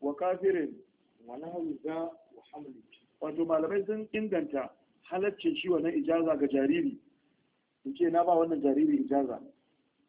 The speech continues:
Speaker 1: To malamai da yawa kamar su shi Ibn Hazm ya ce menene amfani irin wannan abu? Ya amfani shi. To ka ba shi ijaza yaron da bai yi karatu wajen ka ba,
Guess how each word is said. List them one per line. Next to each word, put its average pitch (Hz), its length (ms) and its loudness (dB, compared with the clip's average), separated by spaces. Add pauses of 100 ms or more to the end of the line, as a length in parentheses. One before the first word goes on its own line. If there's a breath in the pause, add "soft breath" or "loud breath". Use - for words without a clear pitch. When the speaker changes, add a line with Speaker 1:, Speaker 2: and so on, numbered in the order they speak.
(160)
Speaker 1:
To 160 60 -10
malamai 165 340 0
da 170 60 4
yawa 170 200 2
kamar 233 220 -4
su - 160 -8
shi 370 180 -8
Ibn 202 180 2
Hazm 160 260 0
ya 160 140 -2
ce 160 100 -2
menene 175 280 -2
amfani 143 280 -4
irin 160 160 0
wannan 143 220 -4
abu? 127 160 -8 (960)
Ya 180 240 0
amfani 143 400 -2
shi. - 160 -18 (1160)
To 160 80 -4
ka 180 140 0
ba 220 140 2
shi 214 120 -6
ijaza 180 480 0 (640)
yaron 175 360 0
da 147 80 2
bai 143 80 8
yi 165 80 6
karatu 147 280 -2
wajen 170 200 -2
ka 147 80 -6
ba, 160 200 -8